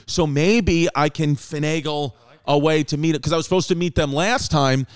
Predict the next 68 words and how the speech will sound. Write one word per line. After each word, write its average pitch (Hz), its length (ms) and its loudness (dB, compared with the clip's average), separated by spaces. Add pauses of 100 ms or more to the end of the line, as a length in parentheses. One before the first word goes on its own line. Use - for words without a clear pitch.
(260)
at, 143 120 -4
when 143 140 -2
they 139 80 0
performed 151 460 0
in 127 120 0
Camden, 196 480 2
New 139 120 2
Jersey. 170 340 2
Went 143 240 -2
with 147 160 -2
Alex, 175 300 0
and 151 80 -4
he - 20 -2
was 127 80 -4
like, 135 180 -2
"I'll 139 120 0
be 156 120 -2
right 147 240 0
back. 175 360 -2
I'll, 139 240 0
I'll, - 240 -4
you 156 80 -2
know, 139 180 0
I'll 135 160 0
let 147 200 -2
you 139 100 -2
know. 156 180 0
I'll 139 140 0
text - 440 -4
you 135 300 -2 (320)
when 143 280 0
you 160 100 -4
can 147 180 -8
come 147 220 -2
in 147 80 0
and 139 100 -4
meet 151 140 -4
the 131 80 -4
band." 185 360 0
And 143 160 0
that 151 160 0
was, 147 280 -2
um, 139 240 0
November 147 360 0
of 139 100 -2
twenty 147 260 0
nineteen. 139 400 -2
I'm 127 100 -4
still 147 260 -6
waiting 135 280 -2
for - 100 -10
that 120 180 -8
text. - 480 -6 (300)
I'm 143 140 0
still 190 440 2
spiritually 170 600 2
waiting 151 460 0
at 139 140 -2
the 143 80 -2
B 151 160 -2
B 147 160 -2
and 131 80 -4
T 156 180 -4
Center 139 300 -6
in 123 60 -10
Camden, 131 380 -8
New 120 80 -8
Jersey, 151 500 -4